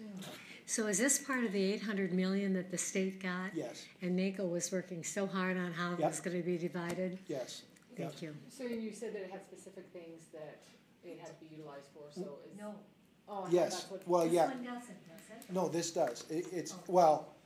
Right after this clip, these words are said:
Speaker 2: it cannot be used for, uh, budget gaps or budget shortfalls, which we don't have.
Speaker 3: Yeah.
Speaker 2: But he wanted to make that very clear that it can't be used for that. So it's, it's covid nineteen, of course, related,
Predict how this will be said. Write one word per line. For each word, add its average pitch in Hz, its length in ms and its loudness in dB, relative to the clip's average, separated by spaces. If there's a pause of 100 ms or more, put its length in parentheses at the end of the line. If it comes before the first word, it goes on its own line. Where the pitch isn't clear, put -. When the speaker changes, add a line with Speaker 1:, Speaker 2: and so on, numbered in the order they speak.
(320)
Speaker 2:
it 151 160 -4
cannot 185 520 0
be 180 80 -4
used 156 540 -2 (100)
for, 147 480 -4
uh, 139 160 -4
budget 156 380 0
gaps 135 360 0
or 143 60 -8
budget 127 260 -6
shortfalls, - 460 -10
which 160 220 -4
we 185 80 2
don't 175 180 4
have. 139 280 -6 (140)
Speaker 3:
Yeah. 190 80 -12 (320)
Speaker 2:
But 139 100 -6
he 147 100 -2
wanted 151 260 -2
to 135 80 -8
make 135 220 -8
that 127 220 -6
very 139 200 -4
clear 151 480 -6 (840)
that 135 280 -8 (120)
it 139 120 -14
can't 139 240 -12
be 139 80 -14
used 127 440 -12 (100)
for - 140 -16
that. - 280 -10
So - 220 0
it's, 156 260 -2
it's 170 160 -6
covid 185 380 2
nineteen, 160 420 -2
of 156 80 -8
course, 147 320 -4
related, 156 560 2